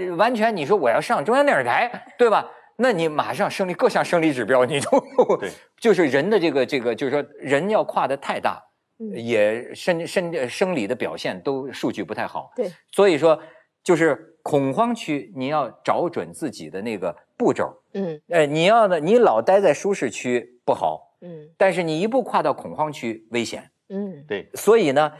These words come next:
Speaker 1: 你要不断地在学习区待着。学习区就是总比你那个舒适区啊，有点儿不舒适。所以他的理论就是说，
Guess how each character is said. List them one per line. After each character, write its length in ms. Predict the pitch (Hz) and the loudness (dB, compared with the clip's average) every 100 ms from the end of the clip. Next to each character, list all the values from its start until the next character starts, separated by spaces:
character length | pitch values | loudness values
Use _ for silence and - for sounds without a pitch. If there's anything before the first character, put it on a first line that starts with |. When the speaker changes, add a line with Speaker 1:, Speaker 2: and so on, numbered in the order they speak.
| _ | _
Speaker 1:
你 140 | - 131 | -8 -2
要 140 | 135 | -2
不 220 | 127 - | -2 -4
断 220 | - 147 113 | 0 0 0
地 80 | |
在 160 | 104 107 | -6 -8
学 340 | 85 - 85 170 | -8 -10 -8 -8
习 180 | - | -10
区 200 | 92 - | -16 -16
待 240 | 156 - 143 | -12 -12 -14
着。 80 | 139 _ _ _ _ | -20 _ _ _ _
学 300 | - 190 285 | 0 4 4
习 140 | 220 | 2
区 220 | 190 190 | -4 -4
就 140 | 175 175 | -2 0
是 200 | 135 110 - _ | 2 0 -2 _
总 240 | - 160 320 | -2 0 4
比 160 | 311 | 4
你 180 | 208 120 | 4 0
那 120 | 101 | -4
个 100 | 110 | -4
舒 180 | 101 123 | -4 -4
适 120 | 113 90 | -6 -8
区 220 | - 98 | -6 -4
啊， 160 | 80 65 _ | -4 -6 _
有 280 | 98 107 190 | -6 -2 0
点 120 | 170 | -2
儿 140 | - - | -4 -8
不 100 | - | -12
舒 220 | - 87 | -10 -12
适。 240 | 78 - - _ | -12 -14 -18 _
所 120 | - | 0
以 80 | 147 | 0
他 220 | - 226 | 0 0
的 80 | 220 | 0
理 140 | 170 | 0
论 180 | 110 120 | -2 -2
就 80 | 113 | -2
是 80 | |
说， 160 | 101 123 | 0 -2